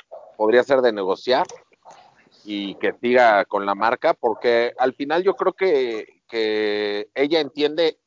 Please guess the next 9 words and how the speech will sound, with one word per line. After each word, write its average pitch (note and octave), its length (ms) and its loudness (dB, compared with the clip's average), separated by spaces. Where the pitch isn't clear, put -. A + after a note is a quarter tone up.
lo A2+ 180 -4
mucho C#3 340 -4
que A2+ 120 -6
le G2+ 120 -2
dio A2+ 180 0
Nike A2+ 540 -2
a, D#2+ 160 2
a F#2 100 -2
Kobe. G#2+ 340 2